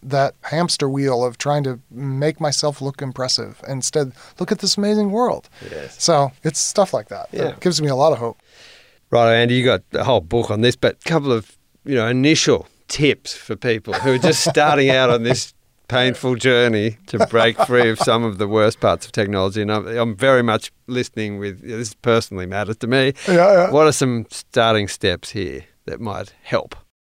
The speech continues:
Speaker 1: I might think, first of all, about how to just make room <laughs> in your day for being the person you are without the kind of assistance of the device or the responsiveness of the device. So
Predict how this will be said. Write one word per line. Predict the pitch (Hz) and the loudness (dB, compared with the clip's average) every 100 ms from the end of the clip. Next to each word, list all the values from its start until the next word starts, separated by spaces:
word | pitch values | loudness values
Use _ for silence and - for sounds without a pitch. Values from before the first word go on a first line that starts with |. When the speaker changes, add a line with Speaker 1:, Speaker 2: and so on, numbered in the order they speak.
| _ _ _ _ - | _ _ _ _ 0
Speaker 1:
I | 151 | 4
might | 208 - | 4 4
think, | 247 - | 2 2
first | - 214 214 - 139 | 0 4 4 4 0
of | 117 | -2
all, | 113 104 - | -4 -4 -4
about | 147 151 139 | 0 2 2
how | 151 | 2
to | 185 | 0
just | 143 - 156 160 - | 0 0 2 4 2
make | 147 143 127 | 0 0 -2
room | 117 113 131 135 117 117 139 - - | -8 -4 0 0 0 -2 -4 -6 -12
<laughs> | 160 - | -12 -4
in | 147 160 | 0 2
your | 170 170 | 2 2
day | 131 135 113 104 107 113 | 0 -2 -2 -4 -8 -12
for | - 127 120 | -6 -4 -4
being | 110 131 139 139 135 139 147 _ - | -2 0 2 2 0 -2 -4 _ -8
the | 123 | -8
person | - 135 131 135 | -4 -2 -2 0
you | 139 123 | -2 -2
are | 104 95 107 190 - - - - - _ 131 | -4 -6 -6 -6 -10 -20 -20 -20 -20 _ -2
without | 139 147 147 139 151 - - | 0 4 4 4 2 -2 -2
the | 143 131 127 123 _ - | 0 2 0 -4 _ -8
kind | 131 | -6
of | 123 | -2
assistance | 127 - 143 - 127 120 123 | 0 0 2 0 -2 -6 -6
of | 113 | -6
the | 117 | -8
device | 113 107 101 104 113 | -8 -8 -8 -6 -6
or | |
the | 110 | -6
responsiveness | 107 - 113 107 110 98 - | -6 -6 -4 -6 -8 -12 -12
of | 110 | -12
the | 110 | -14
device. | 104 - - | -16 -10 -4
So | 131 131 | -2 -4